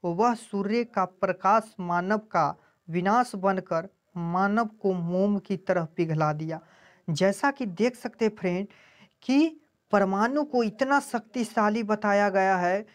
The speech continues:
जो चंद मिनटों में मानव को भाप बनाकर सोख गया, मानो मोम की तरह एकदम पिघला दिया गया। तो चलिए फ्रेंड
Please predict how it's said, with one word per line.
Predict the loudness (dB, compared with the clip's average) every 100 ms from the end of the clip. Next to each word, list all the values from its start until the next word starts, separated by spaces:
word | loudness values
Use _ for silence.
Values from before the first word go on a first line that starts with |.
| _ -8
जो | -2 -2
चंद | -2 -2 0 0
मिनटों | 4 4 2 2 2
में | 4 2 0 _ -4
मानव | 0 0 2 0
को | 0 -4
भाप | -4 -6 0 0 0
बनाकर | -2 0 0 -2 -2 -2 -4 -20 _ _ _ -20 -20 -20 0
सोख | 4 4 2
गया, | 0 2 2
मानो | 0 0 0 0 -4
मोम | -2 0 0 0
की | -4
तरह | -2 0 0
एकदम | 2 0 -2 _
पिघला | -2 2 4 4
दिया | 2 0 0
गया। | 2 2 2 0 _ _ _ _
तो | -6 -4 -6 -12 -6
चलिए | -2 -2
फ्रेंड | 0 0 0 -4